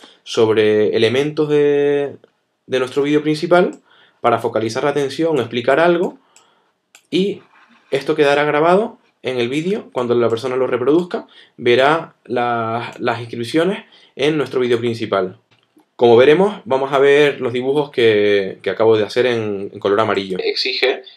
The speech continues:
que la persona que lo... Y no solo eso, sino que también me aparece la pregunta que he hecho en el cuestionario y que me permitirá responder.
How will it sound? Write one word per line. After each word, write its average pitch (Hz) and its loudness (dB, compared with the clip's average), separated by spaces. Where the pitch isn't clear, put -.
que - -2
la 135 4
persona - -4
que 120 -4
lo... 123 -6
Y 113 -2
no 131 0
solo 156 4
eso, 110 2
sino 104 -2
que 110 -4
también 110 -2
me 135 0
aparece 151 0
la 95 -2
pregunta 147 0
que 120 2
he 117 4
hecho 117 -4
en 123 -6
el 123 -10
cuestionario 143 -2
y 120 -10
que 147 -2
me 143 0
permitirá 107 -2
responder. 107 -2